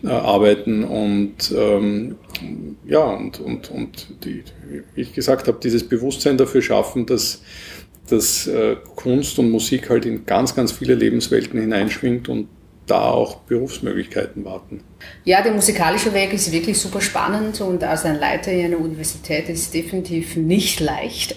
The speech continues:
Speaker 2: Äh, was sind die wichtigsten aktuellen Projekte, die, die ihr gerade dran arbeitet?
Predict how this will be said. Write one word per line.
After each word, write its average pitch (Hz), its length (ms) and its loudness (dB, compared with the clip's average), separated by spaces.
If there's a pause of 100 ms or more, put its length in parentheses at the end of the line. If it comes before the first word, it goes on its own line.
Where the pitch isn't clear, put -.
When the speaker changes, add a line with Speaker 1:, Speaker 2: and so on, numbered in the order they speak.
Speaker 2:
Äh, 180 260 6
was 180 240 4
sind 190 180 0
die 175 160 -4
wichtigsten 170 500 -4
aktuellen 160 420 -2
Projekte, 147 480 -10
die, 165 340 -12 (220)
die 165 60 -14
ihr 156 140 -12
gerade 147 380 -12
dran 151 140 -20
arbeitet? - 400 -20